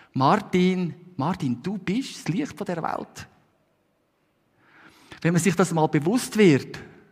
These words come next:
dass das Ich Bin von Jesus Christus mir selber gilt, als jemand, der glaubt, hat das eine befreiende Wirkung.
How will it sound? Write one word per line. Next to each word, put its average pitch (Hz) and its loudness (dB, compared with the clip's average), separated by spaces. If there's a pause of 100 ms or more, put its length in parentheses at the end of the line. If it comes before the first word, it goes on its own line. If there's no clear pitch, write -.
(300)
dass 147 -2
das 143 -4
Ich 180 -2
Bin 175 0
von 147 -2
Jesus 160 -4
Christus 156 -8
mir 143 -2
selber 143 -4 (100)
gilt, 185 -2
als 143 -8
jemand, 156 -8
der 131 -10
glaubt, 135 -8 (420)
hat 139 -4
das 135 -2
eine - -4
befreiende 151 -2
Wirkung. 135 -8